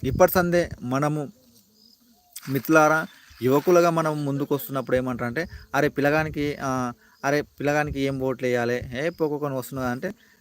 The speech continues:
ఎవరో మాటలో విని అధైర్యపడవద్దు. నువ్వు ఏతమని దృఢమైనటువంటి సంకల్పము, ప్రజలకు మంచి సేవ చేద్దామన్నటువంటి సృజనాత్మకత, ఆలోచన, గుండె ధైర్యం ఉన్నది కాబట్టి ఎవరి మాటలు వినకుండా నువ్వు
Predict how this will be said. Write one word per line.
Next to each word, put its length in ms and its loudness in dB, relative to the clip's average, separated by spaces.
ఎవరో 260 4
మాటలో 560 0
విని 400 -2
అధైర్యపడవద్దు. 840 0
నువ్వు 200 0
ఏతమని 680 -2
దృఢమైనటువంటి 800 0
సంకల్పము, 720 -4
ప్రజలకు 300 -2
మంచి 420 -6
సేవ 200 2
చేద్దామన్నటువంటి 880 -2
సృజనాత్మకత, 720 -4
ఆలోచన, 580 -4
గుండె 280 -4
ధైర్యం 320 0
ఉన్నది 300 -4
కాబట్టి 440 -6
ఎవరి 220 2
మాటలు 320 -2
వినకుండా 560 -4
నువ్వు 380 -2